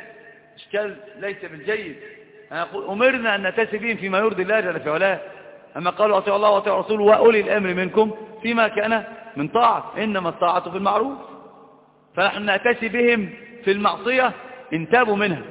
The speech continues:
فنأتسي بهم بإيش؟ توبة. فالت-، إن عصينا أن نتوب. فالصحيح الراجع أن نقول بأن المعصية قد تقع على، آه، الأنبياء. لهذا نكون قد وصلنا إلى نهاية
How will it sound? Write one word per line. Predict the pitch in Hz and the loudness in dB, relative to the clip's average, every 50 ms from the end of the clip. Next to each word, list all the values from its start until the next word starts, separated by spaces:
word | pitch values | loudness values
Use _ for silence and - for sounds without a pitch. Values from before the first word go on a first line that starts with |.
| - - - - - - - - - | -16 -18 -20 -20 -20 -20 -20 -8 -6
فنأتسي | 160 175 180 160 170 202 208 208 202 | -2 -2 -2 -2 0 0 -2 0 -2
بهم | 190 208 214 208 190 | -2 -2 -2 -2 -2
بإيش؟ | 160 175 180 175 165 - - - - - - - - - - - - - _ _ - | -4 -6 -6 -6 -8 -10 -14 -16 -20 -20 -20 -20 -20 -20 -20 -20 -20 -20 _ _ -6
توبة. | 175 202 214 202 160 - - - - - - - - - - | -4 -4 -4 -6 -8 -14 -18 -20 -20 -20 -20 -20 -20 -20 -20
فالت-، | 143 - - 214 - - 165 | -18 -12 -12 -12 -12 -12 -14
إن | 156 | -14
عصينا | 147 151 151 160 170 196 208 190 185 | -14 -14 -14 -14 -12 -12 -10 -12 -10
أن | 190 185 | -8 -10
نتوب. | 175 170 - 233 254 214 143 - - - - - - - - - | -8 -8 -6 -6 -6 -6 -8 -10 -16 -20 -20 -20 -20 -18 -10 -8
فالصحيح | 151 151 - 180 202 208 | -8 -4 -2 -2 0 0
الراجع | 175 170 196 208 196 170 - | 0 0 0 0 0 -2 -4
أن | 165 | -4
نقول | 165 156 - 185 196 190 165 - - - - - - - | -6 -6 -2 0 0 0 -2 -4 -10 -16 -16 -18 -8 -4
بأن | 151 175 185 180 | -4 -2 -2 -2
المعصية | 175 165 151 151 - - 185 185 175 160 139 - - - - - - 165 | -4 -4 -6 -6 -6 -6 -2 -2 -2 -2 -2 -8 -16 -20 -20 -10 -4 -2
قد | 175 180 - - - - - - - | -2 -2 -2 -8 -14 -18 -12 -6 -4
تقع | 170 160 - 160 147 135 139 | -4 -2 -2 -2 -2 -2 -4
على، | 147 147 156 156 156 156 147 127 - - - - - - - - - | -6 -6 -6 -4 -4 -4 -6 -8 -14 -20 -20 -20 -20 -20 -20 -14 -10
آه، | 143 151 - - - 160 | -8 -8 -8 -8 -8 -8
الأنبياء. | 160 156 143 135 139 139 135 - - - - 156 156 147 147 151 139 120 - - - 147 | -8 -8 -10 -10 -8 -8 -6 -8 -8 -6 -4 -4 -4 -2 -2 -2 -2 -4 -6 -10 -14 -12
لهذا | 156 175 180 170 156 | -10 -10 -8 -8 -10
نكون | 147 175 180 | -10 -10 -12
قد | 135 143 147 139 | -12 -12 -14 -14
وصلنا | 147 - - 160 165 156 143 | -14 -12 -12 -12 -10 -10 -10
إلى | 147 151 156 151 143 - - - - - - _ | -8 -6 -8 -8 -8 -12 -18 -20 -20 -20 -20 _
نهاية | 120 123 151 160 156 | -12 -8 -6 -6 -6